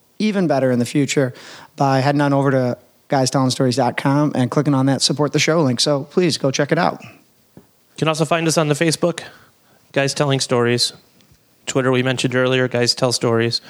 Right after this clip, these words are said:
Speaker 2: And our Instagram account, Guys Telling Stories.
Speaker 1: All right. Well, our guest for today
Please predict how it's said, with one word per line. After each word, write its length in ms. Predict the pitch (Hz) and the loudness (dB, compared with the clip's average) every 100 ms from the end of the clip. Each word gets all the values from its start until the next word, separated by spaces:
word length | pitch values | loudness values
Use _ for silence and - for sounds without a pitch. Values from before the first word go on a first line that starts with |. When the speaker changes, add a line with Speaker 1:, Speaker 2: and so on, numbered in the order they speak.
| - - | -18 -8
Speaker 2:
And 120 | 131 123 | -2 0
our 60 | |
Instagram 400 | 123 - 117 117 | 0 -2 0 0
account, 480 | 113 - 110 110 - - _ _ _ _ | 0 0 0 0 -4 -12 _ _ _ _
Guys 200 | 123 117 | -4 -2
Telling 280 | - 120 113 | -2 -2 -2
Stories. 500 | 107 107 104 107 - - - - - | -2 0 0 0 -2 -8 -20 -20 -4
Speaker 1:
All 160 | 180 185 | -2 0
right. 240 | 170 156 | 0 0
Well, 220 | 147 170 | 0 0
our 100 | 170 | 0
guest 320 | 156 185 214 - | 0 0 0 -2
for 100 | 240 | -2
today 520 | - 143 135 127 | 0 2 2 0